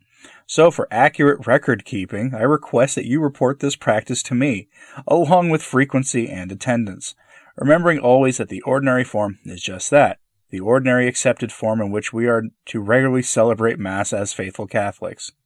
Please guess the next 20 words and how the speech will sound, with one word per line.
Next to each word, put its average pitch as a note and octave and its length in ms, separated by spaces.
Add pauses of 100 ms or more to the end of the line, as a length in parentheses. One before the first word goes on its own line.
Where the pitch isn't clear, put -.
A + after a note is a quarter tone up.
(2000)
Now B2+ 100
here C#3+ 200
he C3 140
goes B2 200
on A#2+ 140
to A#2 80
say A2+ 240
that, A2 220
you A#2 100
know, G2+ 280 (340)
in G#2+ 100
an G#2 120
ordinary A#2+ 380
form, A2 540 (120)
so-called F#2+ 520
ordinary F2 360
form, F#2+ 300 (280)
you're A#2 100
not, A#2+ 200
sup-, - 180